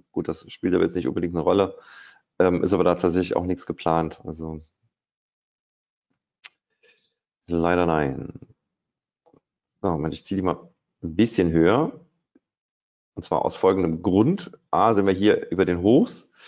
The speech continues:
Und B, könnten wir natürlich jetzt hier die gleiche Geschichte nochmal haben. Das heißt, wir laufen nochmal die Eröffnung hier von der letzten fünfzehn Minuten Kerze an und ziehen von da dann halt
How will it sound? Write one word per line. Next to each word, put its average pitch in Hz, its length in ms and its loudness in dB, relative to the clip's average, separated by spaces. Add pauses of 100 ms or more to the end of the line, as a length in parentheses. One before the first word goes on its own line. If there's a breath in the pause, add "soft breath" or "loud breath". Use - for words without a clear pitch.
(400 loud breath)
Und 87 180 -8
B, 110 240 4
könnten 110 220 0
wir 98 60 0
natürlich 92 320 0
jetzt 90 160 -4
hier 117 340 2
die 95 140 0
gleiche 101 260 2
Geschichte 90 300 -8
nochmal 85 360 -2
haben. 82 220 0
Das 90 160 -4
heißt, 87 160 -2
wir - 80 -4
laufen 87 260 2
nochmal 87 220 -4
die 82 100 0
Eröffnung 85 440 2
hier 95 280 -2 (720 soft breath)
von - 160 -6
der 85 80 4
letzten 92 320 0
fünfzehn 98 340 -6
Minuten 95 280 -2
Kerze 87 340 -2
an 90 140 -4
und 85 120 -10
ziehen 90 140 -8
von 87 160 -8
da 80 180 0
dann 78 200 -2
halt 73 260 -6